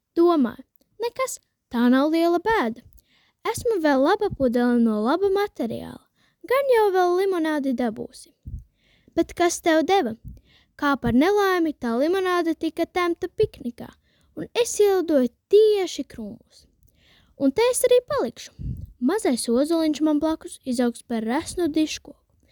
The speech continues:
Neaudzinātais skuķis, kurš mani aizsvieda, kļūs par vecmāmuļu.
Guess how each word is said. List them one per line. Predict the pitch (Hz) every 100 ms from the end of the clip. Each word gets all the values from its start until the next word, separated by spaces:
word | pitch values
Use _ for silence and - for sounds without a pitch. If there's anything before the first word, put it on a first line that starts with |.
| _ _ _ _ 381
Neaudzinātais | 480 427 285 254 226 226 -
skuķis, | - 339 - 381 339
kurš | - 302 -
mani | 330 320
aizsvieda, | - 294 - - 285 269 -
kļūs | - 370 440
par | 403 339
vecmāmuļu. | 302 294 247 214 233 -